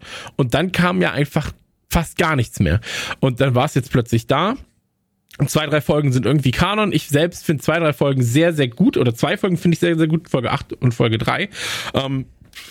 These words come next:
alle anderen finde ich jetzt persönlich relativ belanglos. Da kann man sich aber drüber streiten, weil das ist ja sehr subjektiv. Ähm, und das hat mich so verwirrt, dass man einfach eine, eine so fette Marke erweitern will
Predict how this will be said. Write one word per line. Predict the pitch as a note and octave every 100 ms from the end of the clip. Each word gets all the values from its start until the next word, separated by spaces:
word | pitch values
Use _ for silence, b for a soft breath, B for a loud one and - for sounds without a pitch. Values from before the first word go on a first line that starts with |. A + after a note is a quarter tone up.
| -
alle | D3 D3+
anderen | D#3+ F3+ D#3
finde | D#3+ C3+
ich | D3
jetzt | -
persönlich | - A2+ C3+ C3+ - A#2+
relativ | A#2 C3 C3+ A#2+
belanglos. | B2 B2 F#3+ G3+ G3+
Da | C3+
kann | D3
man | C#3+
sich | A#2+
aber | A#2 A2
drüber | D#3 A#2+
streiten, | - G2 A#2 G2
weil | G2+
das | A2
ist | A2
ja | A2
sehr | G2 G2+
subjektiv. | F2+ F#2+ G#2+ - D2+ - B B B - B2+
Ähm, | B2+ A#2 A2+ A#2 _ _ _ _ _ _ _ _ _ _ _ -
und | D#3+ C3 - _ _ _ _ _ _ _ _ - _
das | C3 A#2+
hat | E3 C3+
mich | F#2+
so | - D#3
verwirrt, | D4+ - G3 G#3 C3 - -
dass | - A#2
man | B2
einfach | B2+ C#3+ C#3+ - b b b _ _ _ _ -
eine, | B2 B2 A#2 A#2
eine | C3 A2+
so | A2+ A3
fette | - A3 -
Marke | D3 C3+ E3+ - E3+
erweitern | A2+ A2 F3+ - A2+ F#2
will | E2 E3+ -